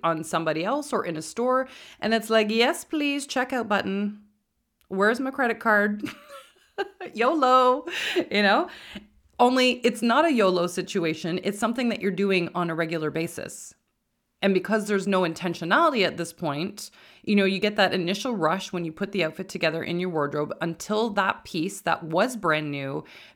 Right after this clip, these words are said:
becomes the new stale item you have not shopped your closet with, and you're on to the next dopamine hit to buy. And I get it, 'cause I've been here.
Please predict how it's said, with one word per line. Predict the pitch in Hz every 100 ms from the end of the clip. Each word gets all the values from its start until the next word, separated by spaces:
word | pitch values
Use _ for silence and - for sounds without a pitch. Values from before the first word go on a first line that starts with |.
| -
becomes | 196 180 208 208
the | 185
new | 190 185 220
stale | 240 - 214 202 190 -
item | 170 165 160
you | 160
have | 151 185 185
not | 170
shopped | - 175 165
your | 170
closet | - 185 175 165 -
with, | 147 - _ _ - _
and | 165
you're | 170
on | - 170 175
to | 156
the | 160
next | 156 156 - - - _ _ _ _
dopamine | 147 151 165 151 143
hit | 139 -
to | 139
buy. | 131 - - _ _ _ _ _ _ _ _ _ _ _ _ _ _ _ _ _ _ _ _ -
And | 170
I |
get | 190 196 214
it, | 208
'cause | 190
I've | 185 208 185
been | 220
here. | 208 202 202